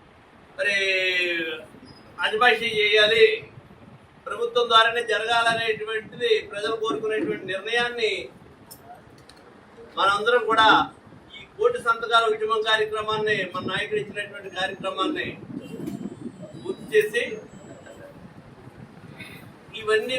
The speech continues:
కూడా గవర్నర్ గారికి ఇవ్వాలనేటువంటిది మన నాయకుడి యొక్క ఆలోచన, జగన్మోహన్ రెడ్డి గారి యొక్క ఆలోచన. ఆయన తీసుకున్నటువంటి నిర్ణయాన్ని మనందరం సమర్థించాల్సినటువంటి బాధ్యత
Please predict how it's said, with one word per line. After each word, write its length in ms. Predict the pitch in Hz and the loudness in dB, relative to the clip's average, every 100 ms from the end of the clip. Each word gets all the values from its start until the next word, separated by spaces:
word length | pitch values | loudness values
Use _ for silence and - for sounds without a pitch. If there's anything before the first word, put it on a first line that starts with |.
| 233 | 2
కూడా 180 | 240 233 214 214 - - - - - 180 | 6 6 6 2 -4 -18 -20 -20 -6 0
గవర్నర్ 440 | 190 233 254 247 247 | 0 2 2 4 4
గారికి 340 | 240 220 214 - - - - - | 4 4 2 2 -8 -16 -20 -4
ఇవ్వాలనేటువంటిది 960 | 214 220 220 214 208 208 208 208 220 190 170 - - - - - - - - - - | 4 4 4 0 -2 -6 -10 0 0 0 -6 -18 -20 -20 -20 -20 -20 -20 -20 -16 -8
మన 120 | 185 190 | -2 2
నాయకుడి 320 | 208 214 214 208 | 4 4 4 4
యొక్క 180 | - 190 | 4 4
ఆలోచన, 320 | 196 202 208 - - - | 4 2 -4 -12 -16 -6
జగన్మోహన్ 440 | 180 185 208 208 202 | -2 -2 -4 -4 -4
రెడ్డి 140 | 190 | -2
గారి 140 | 190 185 | 0 0
యొక్క 180 | 180 180 | 0 0
ఆలోచన. 260 | 175 170 - - - - - - - - - | 0 -2 -6 -16 -20 -20 -20 -20 -16 -2 2
ఆయన 180 | 220 220 | 2 2
తీసుకున్నటువంటి 640 | 240 247 262 254 247 240 233 | -8 -8 -2 0 2 2 0
నిర్ణయాన్ని 400 | 226 240 240 240 | -2 0 0 2
మనందరం 340 | 220 220 240 226 | 0 0 -2 -4
సమర్థించాల్సినటువంటి 880 | 208 220 240 214 233 220 - 226 208 202 | -4 -6 -4 -4 -2 -2 -4 -6 -6 -2
బాధ్యత 340 | 208 220 214 | -2 -4 0